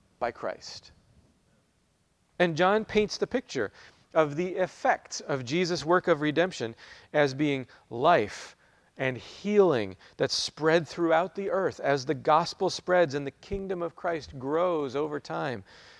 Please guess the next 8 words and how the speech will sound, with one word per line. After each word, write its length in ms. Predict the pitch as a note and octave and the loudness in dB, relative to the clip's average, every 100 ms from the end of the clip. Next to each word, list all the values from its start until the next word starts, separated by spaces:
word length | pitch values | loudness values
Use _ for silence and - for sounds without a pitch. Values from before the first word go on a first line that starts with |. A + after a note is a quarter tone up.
| - _ _ _ _ _ _ _ _ _ _ | -20 _ _ _ _ _ _ _ _ _ _
<clears throat> 60 | - C3 - _ _ _ _ _ _ _ - - _ _ _ - - - - - - | -12 -12 -14 _ _ _ _ _ _ _ -20 -20 _ _ _ -20 -20 -18 -18 -18 -2
There 120 | - A3 | 10 12
are 140 | G#3 | 12
a 40 | |
lot 280 | D3 D3 F3 | 12 12 10
of 120 | D#3 | 8
competing 600 | - C#3+ - F#3 D#3 B2+ | -2 -14 -12 -10 -10 -10
visions 760 | G#2 A#2+ A#2 C#3+ D3 D3 - - | -8 -8 -8 -10 -12 -14 -16 -18